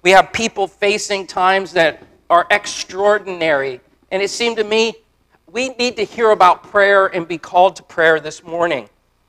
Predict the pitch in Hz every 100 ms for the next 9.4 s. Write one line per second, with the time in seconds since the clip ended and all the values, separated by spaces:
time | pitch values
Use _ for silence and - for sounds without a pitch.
0 | _ 131 131 - 160 185 - 190 190 -
1 | 151 - 220 220 202 170 - 208 190 -
2 | 165 143 - 135 - 135 135 175 _ _
3 | _ _ _ _ _ _ 170 160 165 151
4 | 175 139 160 170 190 185 151 156 160 170
5 | 170 _ _ _ 175 156 156 - 156 147
6 | 143 180 170 165 180 190 170 160 165 170
7 | 165 156 - - - _ _ 170 240 254
8 | 214 170 180 170 147 135 123 127 135 147
9 | 165 160 147 127